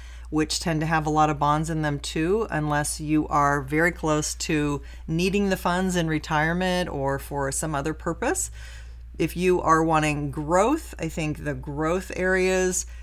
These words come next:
definitely be sure to have some small and mid caps in your portfolio, not just the large companies, and also include some of those sectors like technology,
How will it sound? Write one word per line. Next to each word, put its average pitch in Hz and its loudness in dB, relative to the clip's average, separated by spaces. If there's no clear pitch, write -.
definitely 180 2
be 170 0
sure 170 0
to 160 0
have 143 2
some 139 -2
small 170 0
and 185 2
mid 190 -2
caps 185 0
in 185 0
your 170 -2
portfolio, 165 0
not 151 0
just 196 -4
the 202 -2
large 190 2
companies, 156 -2
and 160 0
also 165 2
include 160 0
some 180 -2
of 180 0
those 190 2
sectors 156 0
like 147 -2
technology, 170 0